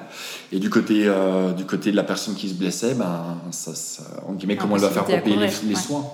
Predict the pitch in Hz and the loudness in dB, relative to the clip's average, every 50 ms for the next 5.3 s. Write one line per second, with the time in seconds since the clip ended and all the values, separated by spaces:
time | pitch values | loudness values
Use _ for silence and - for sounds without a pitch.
0 | - - 104 98 95 - - 101 95 92 92 92 90 90 - - - - - - | -8 -6 -6 -6 -4 -4 -2 -2 0 0 0 -2 -2 -6 -10 -14 -16 -16 -14 -10
1 | - - - - - - - 113 110 - 123 120 127 117 113 110 - - 131 - | -10 -10 -10 -10 -8 -2 0 0 2 4 6 6 8 8 6 6 4 2 -4 -4
2 | - - 107 98 95 - - 113 113 117 117 110 101 101 101 92 85 - - 95 | -2 2 2 2 2 2 0 2 4 6 6 4 2 0 -2 -4 -4 -4 -6 -6
3 | 87 85 85 80 - - 90 82 - 101 87 - 98 92 95 101 117 127 120 101 | -6 -6 -6 -8 -8 -8 -8 -6 -4 -4 -4 -2 0 2 4 4 6 6 6 4
4 | 95 90 85 82 95 113 - - 123 123 - 139 123 - 117 104 95 92 - 101 | 2 2 2 2 2 2 4 4 2 2 0 -2 -4 -2 -2 -2 -2 -2 -2 -2
5 | 98 95 90 87 90 87 | -2 -2 -2 -2 -2 -4